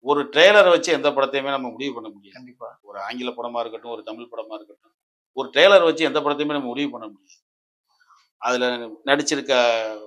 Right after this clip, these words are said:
Speaker 2: Cast.
Speaker 1: heroes,
Speaker 2: ம்.
Speaker 1: அஹ், அந்த directors, அந்த music directors, இந்த மாதிரி தான் நாங்க முதல்ல எடுத்து பார்ப்போம். இவங்கெல்லாம் ஒண்ணு சேர்ந்திருக்காங்க, எப்ப அந்த கூட்டணி வந்து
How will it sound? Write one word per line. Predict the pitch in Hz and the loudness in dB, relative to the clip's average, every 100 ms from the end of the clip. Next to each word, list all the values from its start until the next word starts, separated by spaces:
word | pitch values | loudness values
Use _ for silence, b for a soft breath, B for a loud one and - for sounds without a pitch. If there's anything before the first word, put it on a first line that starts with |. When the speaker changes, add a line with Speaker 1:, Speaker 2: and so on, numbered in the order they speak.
| - | -8
Speaker 2:
Cast. | 156 143 | -8 -4
Speaker 1:
heroes, | 151 135 117 - 120 117 | -2 -2 -4 -8 -12 -16
Speaker 2:
ம். | 147 127 _ _ _ | -20 -20 _ _ _
Speaker 1:
அஹ், | 131 131 127 | -2 0 2
அந்த | 127 123 123 117 113 117 113 | 2 0 0 -2 -2 -6 0
directors, | 135 131 117 113 - - 113 - _ _ _ | 2 2 0 -8 -10 -12 -16 -20 _ _ _
அந்த | 151 143 | -12 -6
music | 151 139 123 | -4 -4 -2
directors, | 123 117 - 107 - 110 - _ B B B - | -2 -2 -8 -16 -16 -16 -20 _ B B B -10
இந்த | 160 190 | 2 4
மாதிரி | 180 190 190 | 8 8 10
தான் | 202 | 8
நாங்க | 180 160 | 8 6
முதல்ல | 143 147 156 151 135 113 110 _ _ _ | 4 4 6 6 4 0 -10 _ _ _
எடுத்து | 135 143 123 | -8 -6 -2
பார்ப்போம். | 117 - - | -2 -2 -8
இவங்கெல்லாம் | 139 160 160 151 165 | -4 0 2 4 4
ஒண்ணு | 135 143 135 | 2 -4 -4
சேர்ந்திருக்காங்க, | 123 110 107 104 107 104 _ _ | -8 -8 -12 -14 -18 -20 _ _
எப்ப | 139 156 | -10 -2
அந்த | 156 143 | -2 -2
கூட்டணி | 131 165 156 139 | -4 -4 -4 -6
வந்து | 123 120 | -8 -10